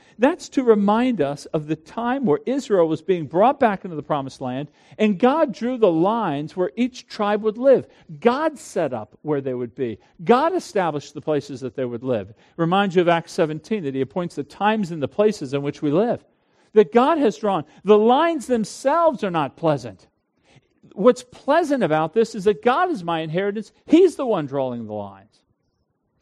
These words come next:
And so where you are right now, he has drawn the lines for you to be in. But,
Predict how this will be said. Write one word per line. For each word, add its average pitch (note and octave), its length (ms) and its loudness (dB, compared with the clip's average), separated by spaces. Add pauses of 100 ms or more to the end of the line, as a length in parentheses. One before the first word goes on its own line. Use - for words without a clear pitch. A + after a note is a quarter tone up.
(160)
And G#3 120 -2
so A3 200 6 (120)
where B3+ 320 2
you C4 240 0
are B3+ 140 2
right A3+ 260 0
now, G3 220 0
he C#4+ 280 0
has B3+ 220 -2
drawn F#3+ 280 -2
the D#3 80 -2
lines C3 320 -4
for - 140 -16
you B2 100 -8
to A2 60 -14
be A2 200 -12
in. F#2+ 140 -20 (580)
But, A#3 200 6